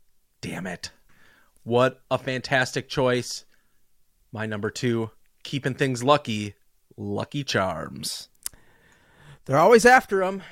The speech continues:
Speaker 2: and I would have been after 'em in the later rounds, but now they're gone. So, for my number two pick, what might be my favorite cereal of all time, I'm going with Fruity Pebbles.
Speaker 1: That tracks.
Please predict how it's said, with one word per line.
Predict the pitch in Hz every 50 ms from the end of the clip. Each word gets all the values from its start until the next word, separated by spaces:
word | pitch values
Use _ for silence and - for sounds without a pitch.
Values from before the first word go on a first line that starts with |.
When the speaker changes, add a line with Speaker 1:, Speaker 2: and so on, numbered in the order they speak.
| - - 135
Speaker 2:
and | 135 147 151 156 151 151 147
I | 147 165
would | 175 180 196
have | 185 170
been | 190 170
after | 170 170 175 - - 190
'em | 180 175
in | 185 180
the | 170 165
later | 175 180 185 160 139 135
rounds, | 127 123 117 117 117 117 - - - - -
but | 110 104
now | 101 104 104 117
they're | 135 160
gone. | 151 156 147 127 113 107 104 104 - -
So, | - - 202 -
for | - - - 151
my | 147 165
number | 185 214 214 - 208
two | - - - - 240 294 285 220 143 107 - - _ _ _ _ _ _ _ _ _
pick, | - 131 - - - - - - - _ _ _ _ _ _ _ _ _ _ -
what | 127 131 - -
might | 139 147 -
be | - 143
my | 143 139 135
favorite | 127 - - - 123 123 120 117 123 -
cereal | - - 135 117 113 110 107
of | 98 104
all | 107 120 120
time, | - - 127 113 113 117 117 -
I'm | - 123 156 170
going | 151 160 156 156 160 156 127
with | 117 127 131 127 - - - - - _ _
Fruity | - - - - 127 123 131 135 135 131 135 135 135 - _ _ -
Pebbles. | - - 110 98 95 78 - - - - - - - - - - - _ _ _ _ _ _ - - _ _ _ - _ _ _ - - - - - - - - - - - - - _ -
Speaker 1:
That | - 214 -
tracks. | - 90 - - - -